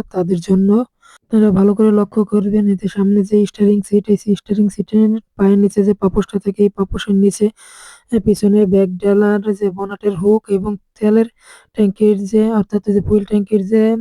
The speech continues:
এ, ক্যাপের লক, এই লকটা এই যে জায়গায় আপ-, এবং সামনের বনেটের লকটা এই যে ড্যাশবোর্ড অর্থাৎ স্টিয়ারিং এর নিচে থাকবে। অনেক, আ, গাড়ির হাইব্রিড অর্থাৎ হাইব্রিড গাড়ির কিন্তু, ও, ফুয়েল ট্যাঙ্কের লকটাও কিন্তু এই জায়গা থাকে,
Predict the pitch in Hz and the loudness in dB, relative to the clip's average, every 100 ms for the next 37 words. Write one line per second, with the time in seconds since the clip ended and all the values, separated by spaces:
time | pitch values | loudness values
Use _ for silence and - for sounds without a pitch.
0 | 226 - _ - - 220 - 208 202 214 | -8 -20 _ -20 -6 -4 0 -2 0 0
1 | 220 208 214 220 202 202 - 208 196 208 | 2 2 0 -2 -2 -4 -4 -6 -4 -6
2 | 208 202 214 220 202 _ _ _ _ - | -6 -4 -2 -2 -4 _ _ _ _ -4
3 | 220 226 214 - 196 202 202 208 202 196 | -2 0 -2 0 2 2 4 2 2 2
4 | 196 196 - 208 202 196 - _ 202 202 | 0 -2 -4 -2 0 -2 -2 _ -2 -2
5 | 247 _ _ _ _ _ 220 196 185 208 | -4 _ _ _ _ _ -2 0 0 0
6 | 202 208 180 196 196 190 202 196 - 208 | 0 0 0 2 2 2 0 -2 -4 -6
7 | 220 208 - 196 208 208 220 185 190 202 | -2 -2 0 0 2 4 2 4 2 0
8 | 208 202 190 202 214 202 202 208 - 214 | -2 -2 0 0 2 2 0 -2 0 2
9 | 214 214 _ - 208 202 214 180 190 196 | 2 0 _ -4 0 2 2 0 -2 0
10 | 214 202 185 - - 185 190 208 - 214 | 0 0 -2 -6 -2 0 2 -2 -2 0
11 | 220 214 220 214 240 - - - - - | 0 0 -2 -2 -4 -6 -20 -20 -20 -4
12 | 226 226 - 214 214 208 226 220 233 220 | 0 0 2 2 2 0 -2 0 0 0
13 | 214 - 220 214 220 208 220 214 - 220 | 0 -4 -2 -2 -2 0 0 0 -2 -4
14 | - | 0